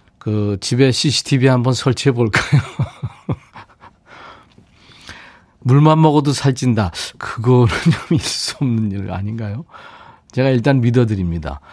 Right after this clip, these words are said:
고나미 씨, "세상에, 세상에서 제일 똑똑한 척 다 하는 우리 아버지. 학창시절 성적표 백육십 명 중에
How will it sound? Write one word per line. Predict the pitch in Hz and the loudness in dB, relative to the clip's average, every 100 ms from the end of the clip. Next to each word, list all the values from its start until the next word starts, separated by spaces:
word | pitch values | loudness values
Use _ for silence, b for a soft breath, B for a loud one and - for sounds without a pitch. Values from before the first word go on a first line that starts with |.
| B B B - | B B B 0
고나미 | 143 160 156 127 | 4 4 4 0
씨, | 139 | -2
"세상에, | 120 156 160 170 165 160 165 151 | 0 2 4 4 2 2 2 0
세상에서 | 139 143 151 151 143 | 0 0 0 0 -4
제일 | - 151 196 202 214 | -2 -2 0 -2 -4
똑똑한 | 180 180 - 165 - 143 | -4 -6 -4 -4 -2 -2
척 | - 135 | -2 -4
다 | - 123 | 0 0
하는 | 127 | 0
우리 | 123 117 110 | 0 0 0
아버지. | 107 101 92 92 90 92 82 | 0 -4 -6 -6 -6 -6 -8
학창시절 | 143 - 160 143 117 139 | -10 -4 -2 0 0 -2
성적표 | 123 151 143 123 104 - 104 107 170 196 | 0 -2 -2 -4 -6 -4 -2 0 -2 0
백육십 | 123 131 123 113 - 143 | 0 2 0 -2 -2 0
명 | 135 117 104 | 2 2 0
중에 | 110 135 | 0 0